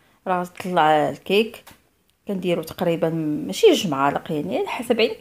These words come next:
ميزانك، تخلي شويه وصافي، لان الملعقه بعض الخطات ما كنعمروهاش ملي كنكفحوها. <clears throat> المهم هذه الطريقه كما كتشوفوا، يعني انا عمرتها درت اثناش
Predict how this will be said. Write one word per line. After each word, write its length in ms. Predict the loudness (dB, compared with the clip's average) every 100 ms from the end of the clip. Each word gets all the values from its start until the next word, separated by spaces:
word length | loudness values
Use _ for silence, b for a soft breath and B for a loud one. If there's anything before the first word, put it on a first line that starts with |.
| -6
ميزانك، 380 | -4 -4 -4
تخلي 320 | -8 -6 -4 -4
شويه 260 | -2 0
وصافي، 480 | 0 0 -4 -2 -4 -6 B B B _ _ _ _ _ _ _
لان 220 | -6 -2 2
الملعقه 500 | 4 4 2 2 4
بعض 120 | 4
الخطات 280 | 2 -2 0
ما 60 |
كنعمروهاش 840 | 2 4 4 4 6 8 6 4
ملي 100 | 0
كنكفحوها. 640 | 0 -4 -8 -10 -4 -4 -4 -10 b b b b b
<clears throat> 0 |
المهم 520 | 4 6 6 6 6 4
هذه 180 | 2
الطريقه 460 | 0 0 0 -2 -6
كما 180 | -8 -8
كتشوفوا، 480 | -8 -8 -6 -6 -8 _ b b b b _ _ _ _ _ _ _ _ _ _ _ _ _ _ -2
يعني 240 | 2 4
انا 100 | 6
عمرتها 520 | 4 4 2 4 4 6
درت 220 | 4 -2
اثناش 600 | -4 -2 -2 -4 -6 -8